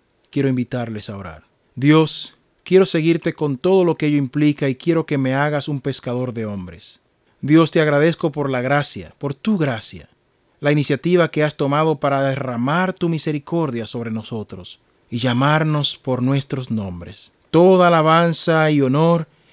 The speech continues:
y gloria sean para ti, sean para ti, Jesús, por la cruz a la que fuiste. Así que oramos, nos hagas un pueblo que se niegue a sí mismo,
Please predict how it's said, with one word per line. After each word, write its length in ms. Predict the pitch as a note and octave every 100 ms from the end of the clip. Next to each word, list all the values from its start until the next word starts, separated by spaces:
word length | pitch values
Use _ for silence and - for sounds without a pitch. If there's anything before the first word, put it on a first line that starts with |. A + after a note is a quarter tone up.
| _
y 120 | D3
gloria 400 | D3 E3+ F3+ E3+
sean 320 | - F#3 F#3
para 180 | F3 E3+
ti, 300 | - G#2+ D#2 _ _ _
sean 340 | - C#3 C#3 C3+
para 180 | C3+ B2+
ti, 140 | D3+
Jesús, 500 | C#3 C3+ D#3 D3+ C#3+
por 220 | - C#3
la 120 | C3+ C3
cruz 420 | F3 F#3+ F#3+ E3
a 80 | D3
la 120 | C#3
que 140 | C3
fuiste. 560 | - C3 - - - _ _ _ _ _ _ _ _ _ _ _ _ _ -
Así 220 | B2+ D3
que 140 | -
oramos, 460 | C#3 C#3 C3+ G2 -
nos 200 | A2+ -
hagas 360 | C3+ C#3 C3+ -
un 180 | C#3 B2+
pueblo 480 | D3 D#3 D#3+ D#3+
que 300 | - C3+ B2+ - _
se 160 | - D3
niegue 340 | F3+ G#3+ F#3
a 60 | D#3+
sí 160 | F3
mismo, 440 | F#3 F#3 - -